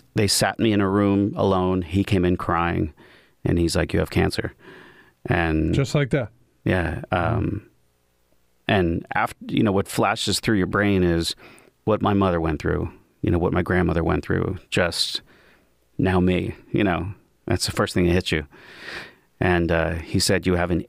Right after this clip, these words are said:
Speaker 1: eight millimeter tumor in your ureter, which is the tube that runs from your kidney down to your bladder." Now, the width of your ureter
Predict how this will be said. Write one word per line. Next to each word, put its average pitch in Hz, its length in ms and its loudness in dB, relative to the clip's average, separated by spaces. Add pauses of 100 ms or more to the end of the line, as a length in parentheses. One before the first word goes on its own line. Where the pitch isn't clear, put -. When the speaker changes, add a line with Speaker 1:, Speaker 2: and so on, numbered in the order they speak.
(100)
Speaker 1:
eight 104 260 -2
millimeter 101 640 2
tumor 92 460 0
in 98 260 0
your 85 140 2
ureter, 87 540 -2 (580)
which 98 320 0
is 90 240 2
the - 100 0
tube 101 300 0
that 92 120 0
runs 92 220 0
from 92 160 2
your 85 160 2
kidney 85 600 0 (280)
down 87 220 0
to 85 80 0
your 92 80 2
bladder." 92 480 -2 (800)
Now, 95 320 2
the 87 140 0
width 104 360 0
of 92 260 0
your 85 360 0 (280)
ureter 85 520 0